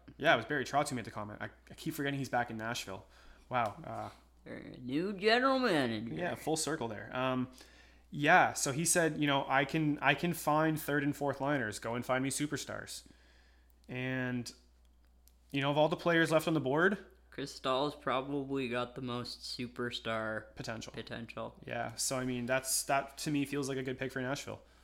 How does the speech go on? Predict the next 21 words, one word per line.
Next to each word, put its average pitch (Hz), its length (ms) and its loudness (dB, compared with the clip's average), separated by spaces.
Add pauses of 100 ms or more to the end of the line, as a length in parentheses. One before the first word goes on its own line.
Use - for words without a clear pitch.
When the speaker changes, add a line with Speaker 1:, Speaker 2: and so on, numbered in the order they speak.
(540)
Speaker 1:
Um, 120 360 -8 (500)
next 139 340 -2
up, - 340 0 (100)
uh, 123 200 2
we 139 60 2
have 135 80 0
the 131 80 -4
Calgary 143 300 4
Flames 165 500 0
making 151 360 2
the 139 100 0
most 139 240 -2
Calgary 135 320 0
Flames 147 280 -2
pick - 200 -2
they 156 100 2
can 190 120 2
make. 220 220 -2 (160)
Speaker 2:
<laughs> - 960 2
From 170 580 4
the 147 320 6